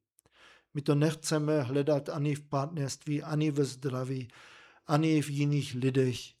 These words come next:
ale chceme to hledat u tebe, protože to je jenom tam. A ty znáš i naše životní okolnosti, naše problémy, které skutečně tam jsou.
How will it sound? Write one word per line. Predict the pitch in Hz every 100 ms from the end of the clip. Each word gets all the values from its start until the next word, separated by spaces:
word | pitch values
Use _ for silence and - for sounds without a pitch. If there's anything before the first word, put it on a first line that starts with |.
| _ _ _ _ _ _
ale | 143 127
chceme | - 143 143
to | 139 139
hledat | 110 135 135 131
u | 165
tebe, | - 143 135 110 113
protože | - 123 135 117 131
to | 127
je | 127
jenom | 131 131 127
tam. | - 120 107 95 - _ _ _ _ _ _ - _ _ - _ _ _ _ -
A | 147
ty | 143 151
znáš | 131 135 143 139
i | 175
naše | 135 131 - 139 135 131 _ - _
životní | - 139 147 151 135
okolnosti, | 147 143 151 147 143 135 - 147
naše | 131 -
problémy, | 135 143 147 147 147 139 143 139
které | - 127 135 127
skutečně | - 143 139 180 - - 147
tam | 143 139 127
jsou. | - 131 127